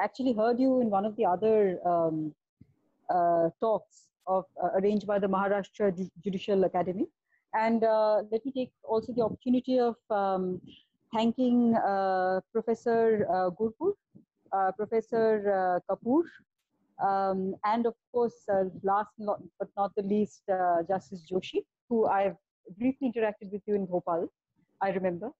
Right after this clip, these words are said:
Uh, very engaging session, uh, very interesting points raised. And, uh, uh, Professor Kapoor, it's actually quite, uh,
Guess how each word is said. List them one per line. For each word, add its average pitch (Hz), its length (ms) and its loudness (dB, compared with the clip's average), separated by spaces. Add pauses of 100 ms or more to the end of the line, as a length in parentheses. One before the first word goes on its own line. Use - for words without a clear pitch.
(500)
Uh, 208 300 0
very 262 480 0
engaging 240 720 0
session, 226 440 -2 (600)
uh, 196 140 0
very 214 240 0
interesting 220 480 -4
points 202 440 -2
raised. 202 380 -2 (800)
And, 214 420 0
uh, 202 440 -2 (600)
uh, 185 400 0 (400)
Professor 262 380 -2
Kapoor, 339 480 0 (160)
it's - 440 -4 (140)
actually 311 540 -2
quite, 269 400 -2 (100)
uh, 208 420 0